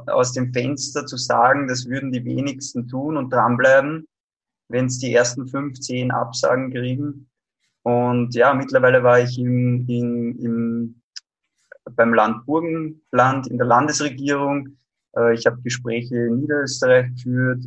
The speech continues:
in Tirol mit Tourist-, Tourismusverbänden.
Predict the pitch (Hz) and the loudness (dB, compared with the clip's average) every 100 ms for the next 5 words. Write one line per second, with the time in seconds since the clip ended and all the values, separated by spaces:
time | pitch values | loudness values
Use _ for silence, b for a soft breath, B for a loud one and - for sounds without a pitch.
0 | 123 113 113 113 110 - 110 107 120 147 | -6 -4 -2 -4 -6 -6 -6 0 2 4
1 | 151 131 123 120 123 151 - - - _ | 2 2 -4 -6 -4 0 0 -2 -12 _
2 | _ 117 123 160 151 147 - 131 123 127 | _ -6 -2 -2 -2 -2 0 2 2 2
3 | 135 127 135 135 127 | 2 0 -2 -2 -6